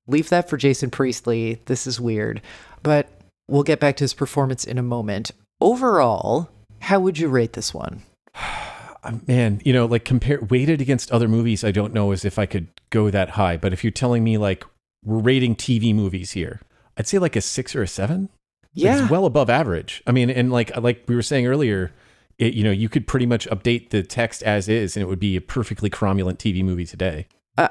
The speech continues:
Speaker 1: I mean, part of this is that I was expecting such a, a horrifying, like, scarringly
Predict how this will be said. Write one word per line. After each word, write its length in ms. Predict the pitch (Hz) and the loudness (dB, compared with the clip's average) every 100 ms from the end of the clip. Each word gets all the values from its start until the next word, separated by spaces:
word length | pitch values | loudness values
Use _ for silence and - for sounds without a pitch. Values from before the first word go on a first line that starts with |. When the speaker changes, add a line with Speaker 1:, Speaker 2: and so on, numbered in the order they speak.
| - | 2
Speaker 1:
I 60 | |
mean, 360 | 185 190 190 185 - _ _ _ _ | 4 4 4 0 -6 _ _ _ _
part 320 | - 151 160 196 | -8 -2 0 0
of 180 | 214 | 0
this 240 | - 143 - | 2 0 0
is 140 | 139 | -4
that 160 | 135 131 | 0 2
I 100 | 131 | 2
was 220 | 127 135 | 0 -4
expecting 640 | 127 - 131 127 135 131 123 | -8 -2 -2 0 0 0 -2
such 380 | - 131 - | -2 -4 0
a, 260 | 127 113 110 - _ _ _ _ _ _ - - | 0 2 -2 -8 _ _ _ _ _ _ -10 -8
a 180 | - | -6
horrifying, 1080 | 123 135 127 131 - 120 113 117 113 120 98 _ _ | -2 0 2 2 2 0 2 0 -2 -4 -8 _ _
like, 160 | 139 - | 0 0
scarringly 920 | - - - 131 113 120 127 127 135 | 0 0 2 2 2 2 2 0 0